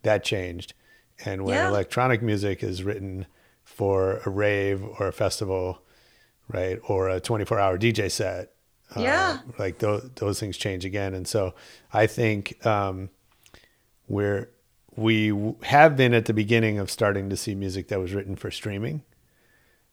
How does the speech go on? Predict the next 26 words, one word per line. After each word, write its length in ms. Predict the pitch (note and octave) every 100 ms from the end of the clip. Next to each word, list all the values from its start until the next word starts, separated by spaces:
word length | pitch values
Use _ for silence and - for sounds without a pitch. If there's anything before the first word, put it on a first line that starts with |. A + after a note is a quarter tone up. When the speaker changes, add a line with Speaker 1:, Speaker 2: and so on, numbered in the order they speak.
| -
Speaker 1:
Um, 460 | G2 F#2+ F#2 F#2+ - _ _
but 140 | G2
again, 720 | F#2 F2 G#2 G2+ G2+ G2 G2 -
even 400 | A2 G2+ G2+ F#2+
now, 440 | G2+ C3 A2 F#2+ G2+
like, 280 | G2 F#2 - _ _ _ -
kinda 200 | G2+ F#2+
what 120 | G2
you're 140 | A2+ C3
saying, 260 | G2+ F#2
like, 200 | F#2+ F#2
writ-, 360 | A2+ G2+ G2+ - _ _ - _
you 80 | G#2+
know, 100 | F#2+
writing 340 | G2+ A#2+ A#2+
music 300 | A2+ G#2 G2+
to 100 | -
be 120 | G2+ F#2+
streamed 560 | - A2+ G#2+ G2+ G2 -
at 160 | G#2+ F#2+
home 560 | B2+ A#2+ F#2+ G2 A#2 - _ _ _
with 180 | G2+ -
people 260 | A2 G#2 G2+
in 100 | G2
isolation 920 | G2 - F#2+ A2 A2 F#2+ F2+ F2+ F#2 _ _ _ _ _
is, 360 | - F#2+ F#2